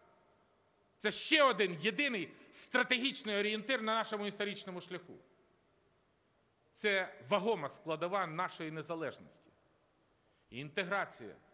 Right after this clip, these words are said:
до європейського євроатлантичного простору — це надійний спосіб забезпечити безпеку, розвиток України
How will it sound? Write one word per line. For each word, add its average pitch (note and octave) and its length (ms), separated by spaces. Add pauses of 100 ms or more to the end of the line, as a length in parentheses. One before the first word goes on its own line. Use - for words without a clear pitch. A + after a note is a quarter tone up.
(340)
до D3 80
європейського F#3 580
євроатлантичного F3+ 800
простору — E3+ 460 (600)
це F3 140
надійний F#3 480
спосіб D#3 480
забезпечити D3 640
безпеку, C#3 600 (680)
розвиток D#3 560
України C3 480